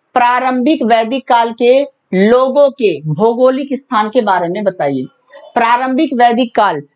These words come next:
देखिए जिस काल में वेद लिखे गए उस काल को क्या कहा गया? उस काल को कहा गया वैदिक काल। वैदिक काल को भी दो भागों में बांटा गया है। चा-, टोटल वेद कितने हैं?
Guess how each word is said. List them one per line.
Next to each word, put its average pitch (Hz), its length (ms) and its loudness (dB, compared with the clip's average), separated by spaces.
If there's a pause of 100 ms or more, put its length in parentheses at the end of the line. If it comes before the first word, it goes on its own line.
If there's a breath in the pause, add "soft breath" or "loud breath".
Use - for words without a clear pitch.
(120)
देखिए 240 280 0
जिस 269 280 -2
काल 233 300 0
में 269 160 -2
वेद 226 300 0
लिखे 240 340 0
गए 180 220 -2 (160)
उस 226 160 0
काल 233 260 0
को 262 140 0
क्या 269 200 -2
कहा 254 240 -2
गया? 226 280 -2 (220)
उस 233 160 2
काल 247 240 0
को 254 140 0
कहा 240 240 0
गया 247 180 0
वैदिक 226 420 -4
काल। 202 260 2 (300)
वैदिक 220 420 -2
काल 247 200 2
को 254 140 2
भी 269 120 -2
दो 247 180 4
भागों 240 280 0
में 247 140 -4
बांटा 226 300 0
गया 214 200 0
है। 185 140 0 (380)
चा-, 220 260 -2 (260)
टोटल 247 420 0
वेद 254 300 0
कितने 269 300 -2
हैं? 240 220 0